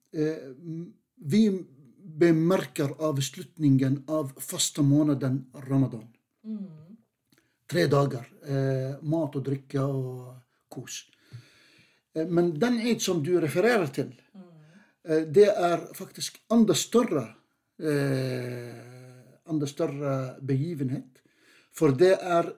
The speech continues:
Speaker 1: markering av pilgrimsferden. Og, eh,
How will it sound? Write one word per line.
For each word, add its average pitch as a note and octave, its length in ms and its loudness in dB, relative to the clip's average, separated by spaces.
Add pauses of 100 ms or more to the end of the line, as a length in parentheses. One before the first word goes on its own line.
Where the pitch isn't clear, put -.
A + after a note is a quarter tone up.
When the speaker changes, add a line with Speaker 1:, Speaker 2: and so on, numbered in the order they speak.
Speaker 1:
markering D#3+ 800 4
av C#3 440 0 (200)
pilgrimsferden. C3+ 1120 0 (1000)
Og, D#3 340 4
eh, D#3 280 -8